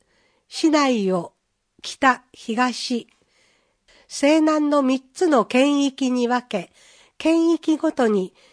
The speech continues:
地域包括支援センターを設置しています。心配事や悩み事、気になることなどありましたら、お住まいの小学校区の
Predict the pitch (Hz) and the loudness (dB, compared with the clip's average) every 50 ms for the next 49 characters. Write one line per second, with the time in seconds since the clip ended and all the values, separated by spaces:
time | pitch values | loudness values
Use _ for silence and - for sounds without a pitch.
0 | _ _ _ - - 349 339 320 269 - - 226 214 190 - 254 277 285 277 - | _ _ _ -2 2 4 4 4 4 0 -2 -4 -2 -2 0 0 -2 -2 -2 -4
1 | 277 262 - 262 226 - - 285 302 320 330 311 - - 330 311 285 254 - 226 | -6 -6 -6 -8 -8 -6 -2 0 0 2 0 0 0 0 0 0 0 -2 -2 0
2 | 220 214 208 202 220 247 254 240 _ _ _ - - - 226 214 214 - - - | 0 2 2 2 2 2 0 -2 _ _ _ -18 -10 -4 -4 -4 -4 -6 -6 -6
3 | 226 - - - 240 214 208 202 202 196 214 - - - - _ _ _ _ _ | -6 -6 -4 -2 0 0 0 0 -2 -4 -6 -8 -12 -20 -20 _ _ _ _ _
4 | _ _ _ _ _ _ _ _ _ _ _ _ _ _ _ _ _ _ _ - | _ _ _ _ _ _ _ _ _ _ _ _ _ _ _ _ _ _ _ -16
5 | - - 285 320 320 - - 330 320 320 320 311 311 302 - 294 294 294 294 - | -8 -4 -2 -2 -2 -2 0 0 2 2 2 2 0 0 0 0 0 2 2 0
6 | 185 - _ - 180 190 208 233 240 247 240 247 240 233 233 226 226 - 220 220 | 0 -2 _ -8 -6 -4 -2 -2 -2 -2 -2 -2 0 0 -2 -2 -2 -2 -2 -2
7 | 220 _ _ - - - _ _ _ - - - 247 285 330 330 320 339 330 320 | -2 _ _ -20 -20 -20 _ _ _ -12 -6 -4 0 2 2 4 4 4 2 2
8 | 311 294 - - 269 262 320 311 302 285 269 208 208 190 190 196 208 240 233 233 | 0 -2 -2 -4 -4 -2 -2 -2 0 0 0 0 0 0 0 0 0 -2 -2 -4
9 | 233 - - - 202 190 190 208 226 - - - - - - _ - 214 202 - | -4 -8 -8 -6 -4 -4 -4 -4 -6 -8 -14 -20 -20 -20 -20 _ -10 -8 -6 -2
10 | - 277 254 247 233 220 208 185 196 202 - - 254 262 269 262 - 269 269 - | 0 0 2 2 2 2 2 0 -2 -4 -2 0 0 0 0 0 0 -2 -4 -6
11 | _ - - 285 262 247 254 - 208 185 190 185 - | _ -4 0 0 0 0 0 -2 -2 -2 -2 -4 -6